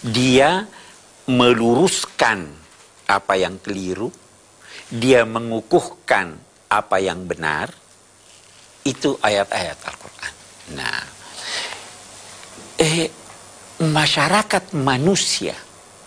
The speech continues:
bukan hanya di, eh, di Mekah atau di Jazirah Arab ya, pada waktu itu percaya ada Tuhan-Tuhan yang banyak.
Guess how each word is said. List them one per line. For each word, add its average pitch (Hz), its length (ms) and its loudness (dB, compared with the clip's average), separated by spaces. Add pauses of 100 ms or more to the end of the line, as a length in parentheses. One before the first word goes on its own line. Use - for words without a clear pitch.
(380)
bukan 208 360 2
hanya 143 280 2
di, 101 360 -4 (120)
eh, 101 200 2 (120)
di 95 320 -4
Mekah - 420 -2 (840)
atau - 160 0
di 101 160 -2
Jazirah 101 440 2
Arab 90 360 -2
ya, 78 140 -10 (420)
pada 143 280 0
waktu 135 480 -4
itu 160 440 0 (680)
percaya 190 1040 2
ada 151 440 2
Tuhan-Tuhan 135 1160 -4
yang 110 240 -2
banyak. 90 360 -2